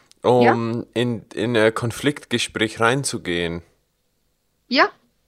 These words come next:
Speaker 1: Also würde mi-, würde jetzt für mich zum Beispiel bedeuten, wenn jemand, äh, so Arm in Arm oder Hand in Hand rausgeht,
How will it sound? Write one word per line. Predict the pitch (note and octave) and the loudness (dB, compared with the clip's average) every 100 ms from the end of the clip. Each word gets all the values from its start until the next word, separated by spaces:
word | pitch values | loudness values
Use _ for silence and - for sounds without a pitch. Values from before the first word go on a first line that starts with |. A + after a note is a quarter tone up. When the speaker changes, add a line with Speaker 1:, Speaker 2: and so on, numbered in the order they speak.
| _ - - - | _ -20 -20 -2
Speaker 1:
Also | - A#2+ B2 | 2 2 2
würde | C3+ D#3 E3+ | 2 2 0
mi-, | D3+ D3 - | -2 -6 -2
würde | C#3 D#3+ C#3+ | 2 2 4
jetzt | B2+ B2+ | 4 2
für | C3+ | -2
mich | B2 C#3+ | -2 -2
zum | - C3 | -2 0
Beispiel | B2 - | 0 0
bedeuten, | A2+ A#2 B2 | 2 4 4
wenn | A#2+ | 0
jemand, | A#2 A#2 A2+ A#2 A#2 | -2 0 0 0 -2
äh, | - F2+ G#2+ | 2 6 6
so | A2+ A2+ G#2+ | 4 2 2
Arm | - F#2+ B2+ | 4 4 2
in | G#2+ | -2
Arm | E2 G#2+ B2 | -2 -2 -2
oder | G2+ G2+ | -2 0
Hand | A2 A#2 | 0 -2
in | A2+ | -2
Hand | G#2+ G#2 | -4 0
rausgeht, | F#2 G2+ A#2+ - C3 C#3+ | 4 4 2 -2 -2 -2